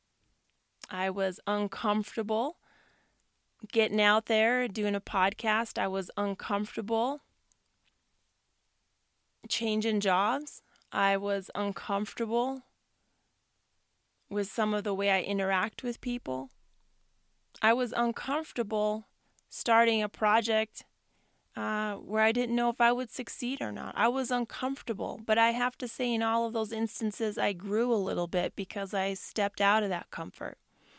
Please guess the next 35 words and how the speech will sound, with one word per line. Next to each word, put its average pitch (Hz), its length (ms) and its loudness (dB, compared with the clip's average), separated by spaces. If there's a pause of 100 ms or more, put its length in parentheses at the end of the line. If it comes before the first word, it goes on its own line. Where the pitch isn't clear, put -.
(120)
And 214 140 2
I 233 120 4
think 262 240 -2
that's 262 360 0 (300)
what 214 160 6
we 226 100 2
can 214 160 0
all 220 240 8
learn 214 240 4
from 196 220 -2
one 180 160 0
another, 175 480 -6 (1000)
is 190 220 0
be 233 300 2
there 233 320 4
for 214 200 -2
one 202 240 2
another 190 480 2
when 196 180 0
you 196 120 0
see 208 320 -2
someone 214 400 0
is 208 160 0
in 214 140 2
that 202 200 -2
uncomfortable 196 680 -4
place. 196 580 -4 (1800)
And 196 160 -4
sometimes 220 440 -2
that 220 200 4
uncomfortable 214 600 -2
place 214 460 -2
is 190 160 -8
really 208 320 -4
just 170 240 -8